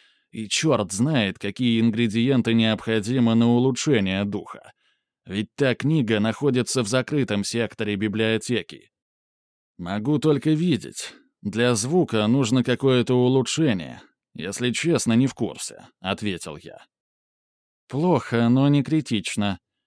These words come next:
Попробуем проследить за ней несколько раз.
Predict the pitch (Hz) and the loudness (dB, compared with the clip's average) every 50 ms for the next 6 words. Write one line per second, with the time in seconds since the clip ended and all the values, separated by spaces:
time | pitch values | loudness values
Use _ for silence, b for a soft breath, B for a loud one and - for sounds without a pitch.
0 | _ _ _ _ - 131 131 135 - 180 185 170 160 175 165 165 151 147 165 156 | _ _ _ _ -8 -8 -6 -2 0 2 2 4 4 6 6 6 4 2 2 0
1 | - - 165 165 160 190 180 127 127 160 160 160 160 156 147 151 160 151 - - | 0 2 0 2 2 2 0 0 0 0 2 2 2 4 2 2 2 0 -2 -2
2 | - 151 143 - 151 139 113 98 92 90 - - - | -4 -4 -2 -2 -2 -2 -2 -2 -4 -6 -8 -8 -10